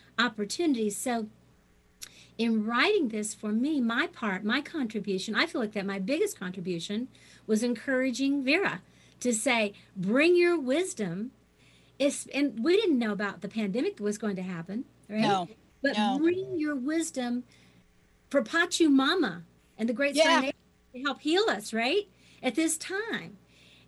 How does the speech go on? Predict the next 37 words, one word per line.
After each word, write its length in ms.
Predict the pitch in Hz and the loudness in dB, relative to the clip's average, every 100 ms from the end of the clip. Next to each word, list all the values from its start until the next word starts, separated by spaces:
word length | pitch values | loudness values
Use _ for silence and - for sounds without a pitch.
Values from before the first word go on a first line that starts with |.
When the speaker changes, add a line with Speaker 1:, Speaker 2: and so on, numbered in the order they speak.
| - | 0
Speaker 1:
And, 560 | 262 262 254 220 - 147 - | 2 4 2 -2 -10 -8 -2
and 220 | 277 269 | 0 0
how 220 | 330 311 | 0 0
we 180 | 302 320 | 0 -4
can't 400 | - 381 370 - | -4 -4 -4 -4
rely 720 | 262 254 254 294 370 302 226 | -6 -6 -6 -4 -2 -2 -2
on, 380 | - 240 233 220 - _ _ | -6 -4 -4 -6 -12 _ _
sure, 260 | - - 359 | -6 0 2
we 160 | 285 269 | 4 2
need 200 | 294 269 | 2 2
our 160 | 208 | 0
thinking 400 | 214 285 320 247 | 0 -4 -2 -4
minds, 320 | 202 196 208 - - - _ 190 | -2 -4 -8 -12 -20 -20 _ -2
but 220 | 254 226 | 0 2
we've 260 | 302 233 | 2 2
got 240 | - 285 320 | -2 -2 -2
to 60 | 254 | -4
go 180 | 240 | -2
way 540 | 214 202 226 294 349 262 | -4 -2 -2 2 2 4
out 200 | 262 262 | 2 0
of 80 | 196 | -2
the 100 | 185 | -6
box 400 | 226 240 - 208 | -4 -6 -6 -6
of 60 | |
our 120 | 196 | -6
thinking 420 | 190 302 339 277 226 | -4 -4 -2 0 0
minds 380 | 190 190 196 - - - - _ _ | 0 -2 -6 -10 -20 -20 -20 _ _
to 120 | - 226 | -2 0
the 80 | |
shamanic 560 | 214 - 220 214 330 403 | 0 0 2 4 2 0
world 240 | 233 214 | -2 -4
to 80 | 208 | -4
find 340 | 190 233 220 220 | -4 -2 -2 -2
answers 440 | 269 320 285 233 - | -2 -2 -2 -4 -4
for 200 | 214 196 | -6 -4
right 420 | 190 262 349 - | -4 -4 -4 -4
now. 560 | 226 233 349 254 180 | -2 0 0 -2 -6